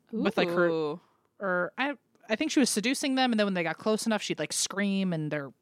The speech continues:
Speaker 2: I think
Speaker 1: heads would
Speaker 2: harpies
Speaker 1: explode
Speaker 2: do
Speaker 1: or something.
Speaker 2: that too.
Speaker 1: Oh, harpies.
Speaker 2: I don't
Speaker 1: Maybe
Speaker 2: know.
Speaker 1: I've always combined the two.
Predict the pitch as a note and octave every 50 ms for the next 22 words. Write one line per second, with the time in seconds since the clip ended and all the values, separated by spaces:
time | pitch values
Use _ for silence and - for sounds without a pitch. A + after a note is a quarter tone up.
0 | _ - A3 - F4 F#4 - F#3 G#3 G3+ G3+ G3+ F#3+ F#3+ - E3 E3 G3+ G3+ G3+
1 | G3+ F#3 D3 D3 C#3+ C#3 - - G#3+ G#3+ D3+ D3+ D3 D3 D3+ - _ _ _ _
2 | _ _ _ _ _ - F#3 F3+ G3+ A3+ A#3+ B3+ C4 C4+ B3+ B3 A3+ G3 - -
3 | - G#3+ A3 G#3+ _ - E3 D#3 - D#3 F3 - - - _ _ _ - - -
4 | _ _ - - D#4 B3+ D4 E4 F4 F4+ E4 D#4 D#4 D4 D4 - - - B3+ A3
5 | D#3+ D#3+ F3+ G#3 C4+ D#4+ D4+ B3 F#3 - - - - - F#3 D#3+